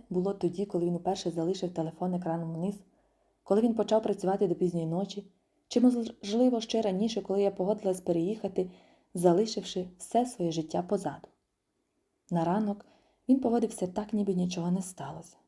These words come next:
Спокійно поснідав, сказав, що має зустріч, і пішов. Я дивилась йому вслід з відчуттям, що більше ніколи не зможу до нього доторкнутись.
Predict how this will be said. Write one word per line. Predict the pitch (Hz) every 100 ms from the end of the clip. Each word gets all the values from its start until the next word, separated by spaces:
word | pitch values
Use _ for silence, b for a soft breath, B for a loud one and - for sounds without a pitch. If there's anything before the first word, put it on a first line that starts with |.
| _
Спокійно | - - 165 170 156
поснідав, | - - 170 202 202 190 B B B
сказав, | - 190 254 254
що | 185
має | 170 165
зустріч, | 208 247 214 214 -
і |
пішов. | 233 214 - 147 151 _ _ _ _ _
Я | 170
дивилась | 160 208 240 220
йому | 185 175
вслід | - 226 220
з | 180
відчуттям, | 175 - 156 226 247 B B B B
що | -
більше | 254 254 233
ніколи | 208 190 202 214
не | 208 196
зможу | 175 165 180
до | 175 165
нього | 156 165
доторкнутись. | 175 180 180 - 147 - _